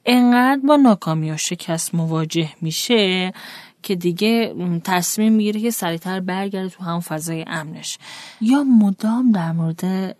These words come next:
خطرات و مشکلات و اتفاقایی که در کمینشن بهش هشدار می‌دن. یعنی ترس خودشونو به اون بچه دارن القا می‌کنن.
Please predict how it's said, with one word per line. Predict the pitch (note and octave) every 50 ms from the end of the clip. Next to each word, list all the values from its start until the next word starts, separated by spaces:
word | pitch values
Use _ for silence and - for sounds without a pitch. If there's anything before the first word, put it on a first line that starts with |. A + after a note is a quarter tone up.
| _ -
خطرات | - - - - D#3+ D#3 - - - D#3 D#3 D#3+ E3 F3+ F#3+ - - -
و | F#3 F#3 F3+ F#3 F#3 F3
مشکلات | E3+ D#3+ D#3+ D#3+ - - - - D3+ D3+ D3+ D#3 E3+ F3 F3 - -
و | F3+ F3 E3+ - -
اتفاقایی | E3 - - D#3 - - D#3+ D#3+ F#3 G3 G3
که | F#3 - D#3+
در | E3 E3+ E3+ E3 D#3+
کمینشن | E3 - - E3 E3 E3+ F3 F3 F3 F#3+ - - C4+ C4 A#3
بهش | A3 A3 - - -
هشدار | F3+ F3+ F3 - - - E3 E3 D3+ - -
می‌دن. | - - - - - - _ _ _ _ _ -
یعنی | G#3+ A3+ A#3+
ترس | A#3 B3 B3 A#3 A3 G#3 - G#3
خودشونو | F#3+ - B3+ C4+ D4+ D4 - - D#4+ D4
به | C#4
اون | A#3 A3 A3
بچه | G3+ F3+ F3 - - E3+ E3
دارن | D#3+ D#3 D#3 D3+ D#3 D3 - -
القا | D#3+ C#3+ D3+ D3+ D3+ D3+
می‌کنن. | C#3+ - - - - - D3+